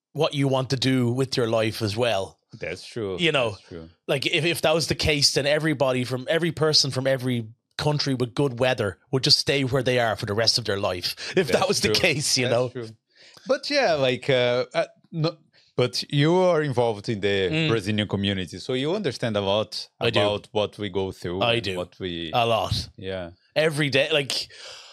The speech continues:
Speaker 1: and I'm so relaxed now, even. I, I remember during the pandemic, things were crazy, like, you know, like, uh, and there was lots of people who'd, who'd arrived from Brazil to Ireland for the first time at the start of the pandemic,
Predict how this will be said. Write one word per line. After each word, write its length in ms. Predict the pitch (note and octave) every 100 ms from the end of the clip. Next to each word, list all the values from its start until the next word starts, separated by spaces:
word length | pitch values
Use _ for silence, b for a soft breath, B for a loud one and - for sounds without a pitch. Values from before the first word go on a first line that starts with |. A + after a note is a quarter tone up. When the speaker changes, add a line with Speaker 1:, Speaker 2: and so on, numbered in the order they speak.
| B
Speaker 1:
and 100 | D#3+
I'm 80 | D3+
so 220 | - G#3+
relaxed 600 | F3+ C#3+ D#3 E3+ - -
now, 280 | E3+ C3 A#2
even. 640 | A#2+ A#2 A2+ G#2+ G#2 E2+ A#2 C3+ D3
I, 120 | D#3
I 60 | D#3+
remember 260 | F3+ F3+
during 240 | D3 F3 D#3
the 60 |
pandemic, 800 | - C#3+ C3+ B2+ C#3+ B2 - - - b b b b b _ -
things 280 | D3 D#3
were 80 | A#2
crazy, 840 | G#2+ C3+ B2+ D3 D3+ C3+ A#2 A2 G2
like, 320 | F#2 E2 -
you 40 |
know, 180 | B2+ B2
like, 280 | A2+ A2 G#2+
uh, 120 | F#2 - B B C#3
and 100 | D3+
there 60 |
was 100 | D#3+
lots 220 | G3+ G3+
of 60 | E3
people 260 | G3+ E3+ E3
who'd, 320 | D#3+ D#3+ C#3
who'd 240 | C#3 D3+
arrived 460 | C#3 D3+ D3+ D3 B2
from 180 | D3 C3
Brazil 340 | C3 C3 C#3+
to 100 | C3
Ireland 320 | C3 C3+ C3+ A#2+
for 80 |
the 80 | B2
first 320 | - C3+ C3
time 340 | C#3+ B2+ B2 G#2+ B B B
at 140 | C3 C3
the 80 |
start 320 | B2+ - C3+ C3
of 80 |
the 80 | A#2+
pandemic, 600 | - A2+ A2 A#2+ A2 -